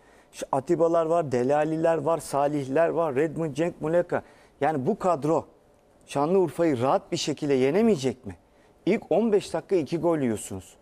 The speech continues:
Ya bu düşündürüyor. Burada şimdi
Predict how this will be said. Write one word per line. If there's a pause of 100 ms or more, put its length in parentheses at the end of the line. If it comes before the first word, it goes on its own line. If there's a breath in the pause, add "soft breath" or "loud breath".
(440 soft breath)
Ya
bu (640)
düşündürüyor. (580 soft breath)
Burada
şimdi